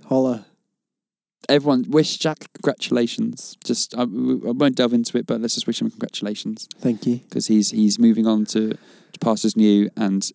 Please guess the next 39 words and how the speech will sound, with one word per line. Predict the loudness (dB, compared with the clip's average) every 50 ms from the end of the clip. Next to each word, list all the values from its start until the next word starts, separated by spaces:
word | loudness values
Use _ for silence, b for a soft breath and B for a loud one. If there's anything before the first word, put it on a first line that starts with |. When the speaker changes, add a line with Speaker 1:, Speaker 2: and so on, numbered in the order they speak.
| _ -2
Speaker 2:
he's | 0 0 0 -2 -4 -10 -6 0
a | 2
lot | 2 4 4 2
more | 0 -2
sad | 0 -2 -2 -2 0
about | -2 -4
his | -2 -2
future | -2 -2 0 0 2
than | 2 4
he | 4
was | 4 2 2 0
this | 0 0
time | 0 2
last | 4 4 6
week. | 8 8 8 8 6 0 -18 b b b b b b
Speaker 1:
Yeah. | 0 2 2 4 4 4 4
Speaker 2:
So | 4
I'm | 4 4
very, | 6 6 6 8 6
very | 6 6 6 6
Speaker 1:
I |
actually | 4 4 4 4
Speaker 2:
proud | 4 4 4 6
and | 4 4
very | 6 6 4
Speaker 1:
<laughs> |
have | 4 4
a, | 2
Speaker 2:
happy. | 2 0 -2 -4 -2 -2
Speaker 1:
have | -2 -4 -4
a | -2
job | 0 2 2 2 2 2
now. | -2 -4 -4 -6 -4 0
Speaker 2:
Yeah. | 2 2 2 2 0 -4 b b b b b b b b -2
Speaker 1:
Already. | 0 0 0 2 2 0 0 -2 -4 -6 -4
It's | -4 -2
Speaker 2:
It's, | 0 0
Speaker 1:
great. | 0 0 0 0 -2
Speaker 2:
it's | -2 -2